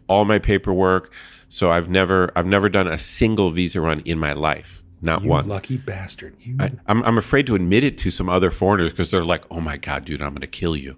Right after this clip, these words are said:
Speaker 1: 'Cause it's, it's, it's like, I skipped all that.
Speaker 2: That's how I feel just before I jump into the swimming pool. I'm like, "Ooh, it's only twenty-six degrees today. I'm like, a little bit, water's a bit cold for me."
Speaker 1: <laughs>
Speaker 2: But that's, that was my experience too. And that's the, the overall memory of my early days here was just pure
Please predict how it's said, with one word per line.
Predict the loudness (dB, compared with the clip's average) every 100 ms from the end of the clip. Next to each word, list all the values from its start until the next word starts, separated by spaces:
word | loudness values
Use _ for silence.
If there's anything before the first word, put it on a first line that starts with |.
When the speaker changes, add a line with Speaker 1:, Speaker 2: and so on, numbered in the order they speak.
| -20 -20 -20 -6
Speaker 1:
'Cause | 0 2
it's, | 2 2
it's, | 0 -2 -4 -16 -2
it's | 0 2
like, | 0 -2 -10 -20 -4 0
I |
skipped | 0 2 0 4
all | 2
that. | 2 -4 -8 _ _ 2
Speaker 2:
That's | 4 6
how |
I | 6
feel | 6 4
just | -2 -2
before | 0 0
I | 0
jump | 0 -2
into | -2
the | -2
swimming | -2 -2 -2
pool. | -4
I'm | -6
like, | -10 -6
"Ooh, | -4
it's | -2 -4
only | -8
twenty-six | -6 -4 -4 -4 -6
degrees | -6 -4 -2
today. | -4 -6
I'm | -8
like, | -6
a |
little | -2 0
bit, | 0 -2 -10 -18 -4
water's | 0 2 2
a | 2
bit | 0
cold | 2 4 4 2
for | 0 -2
me." | -2 -2
Speaker 1:
<laughs> | 0 0 -2 -4 2
Speaker 2:
But | 2 6
that's, | 4 4
that | 4 4
was | 6
my | 4
experience | 4 2 0 2
too. | 2
And | 2 0
that's | 2 2 0
the, | -8 -10 -4 -4
the | 0 2
overall | 6 6 6 4 6 6 4
memory | 2 -2 -2 -4
of | -4
my | -6
early | -4 -6 -4
days | -6 -6
here | -6 -6
was | -6
just | -6 -6 -8
pure | -2 4 6 8 6 2